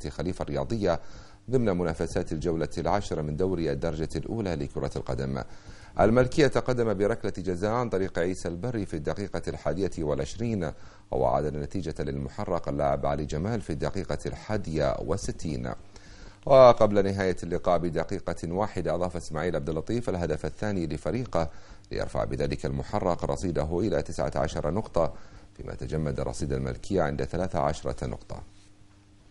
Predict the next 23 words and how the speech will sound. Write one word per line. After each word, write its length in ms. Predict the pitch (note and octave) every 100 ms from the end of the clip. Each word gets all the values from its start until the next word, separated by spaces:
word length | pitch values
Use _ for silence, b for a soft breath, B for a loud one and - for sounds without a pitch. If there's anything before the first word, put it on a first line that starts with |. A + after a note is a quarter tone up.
| - - - - - - - - - - - - - - - - - B B B B B
وفي 380 | A#2 A#2+ A#2 B2
المباراة 380 | A2+ A2 A2 A2
الثانية، 400 | G#2 A2 G#2+ G#2
حقق 300 | F#2+ - -
الرفاع 420 | G2+ F#2+ - G2+
فوزا 320 | A2 G#2+ G2 F#2
صعبا 460 | - G2 G2 G#2
على 200 | G#2+ G2
سترة 300 | F#2 G2+ G2
بهدفين 760 | F2 F2+ F2+ F2+ - G#2 F#2+ F2+
مقابل 400 | E2+ F2+ E2 F2
هدف. 580 | G#2+ G2+ E2+ - D2 - b b b b -
الرفاع 320 | C2+ - C#2+
افتتح 360 | - D2+ D2+
التسجيل 580 | D#2 D#2 C#2+ C2+ G#2+ G2
عن 160 | D#2+ D#2
طريق 280 | D2 D#2 -
السوري 440 | - D#2 F2 G#2
محمود 440 | D#2 - D#2+ D#2
المواس 500 | D2+ D#2 D#2 A2 G#2+
في 80 | -
الدقيقة 460 | D2+ D2 F2 D#2+ E2 -
الرابعة، 600 | D#2 A2+ F#2 D#2 C#2+